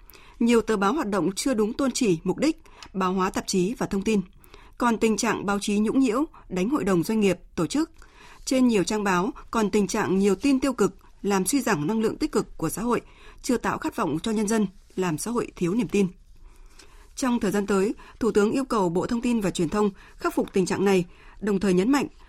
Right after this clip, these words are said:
đầu năm tới, Việt Nam tuyên bố chiến lược chuyển đổi số quốc gia. Do đó, Bộ phải chỉ đạo các doanh nghiệp trong ngành đầu tư hạ tầng số đi trước một bước cho chuyển đổi số, đi đầu trong công việc chuyển đổi số hóa trong báo chí,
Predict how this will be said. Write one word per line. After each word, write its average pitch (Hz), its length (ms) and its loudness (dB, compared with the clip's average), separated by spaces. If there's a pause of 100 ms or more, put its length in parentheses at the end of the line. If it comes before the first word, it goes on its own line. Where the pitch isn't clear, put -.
(160)
đầu 202 200 0
năm 220 180 0
tới, 202 300 0 (260)
Việt 220 220 0
Nam 269 280 2
tuyên 262 220 2
bố 208 200 4
chiến 240 220 0
lược 302 240 0
chuyển 196 240 0
đổi 180 220 2
số 175 300 -2 (160)
quốc 302 140 -2
gia. 240 240 0 (420)
Do 214 200 -4
đó, 190 140 -2
Bộ 226 240 -2
phải 185 200 -4
chỉ 175 140 -2
đạo 175 200 -4
các 294 140 -2
doanh 247 140 -2
nghiệp 196 260 2
trong 220 180 -2
ngành 190 220 2 (220)
đầu 196 220 0
tư 262 220 0
hạ 247 200 -4
tầng 170 180 -2
số 180 340 -2 (140)
đi 220 140 -2
trước 302 220 -2
một 165 100 0
bước 254 220 -2 (360)
cho 233 200 -2
chuyển 214 200 0
đổi 160 120 0
số, 180 300 -2 (380)
đi 285 140 0
đầu 208 240 4
trong 240 280 -2
công 247 180 -2
việc 196 240 0
chuyển 185 220 0
đổi 160 120 0
số 175 220 -2
hóa 175 300 -2
trong 240 160 -4
báo 196 100 -2
chí, 196 300 0